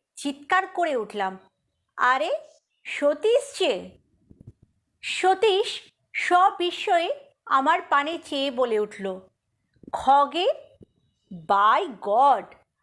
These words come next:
আমি তোমাকেই খুঁজছিলাম।" বললাম, "তার প্রমাণ আমাকে ধাক্কা দিয়ে তুমি চলে গেছিলে,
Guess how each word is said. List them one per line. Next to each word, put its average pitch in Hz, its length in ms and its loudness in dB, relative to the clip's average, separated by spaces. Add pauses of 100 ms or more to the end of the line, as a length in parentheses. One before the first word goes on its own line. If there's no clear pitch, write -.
আমি 359 420 0
তোমাকেই 311 540 0
খুঁজছিলাম।" 320 920 -4 (1040)
বললাম, 269 720 0 (720)
"তার 226 280 0
প্রমাণ 302 560 2 (400)
আমাকে 240 420 0
ধাক্কা 254 500 -2
দিয়ে 370 320 -2
তুমি 349 280 -6
চলে 254 340 0
গেছিলে, 185 640 -4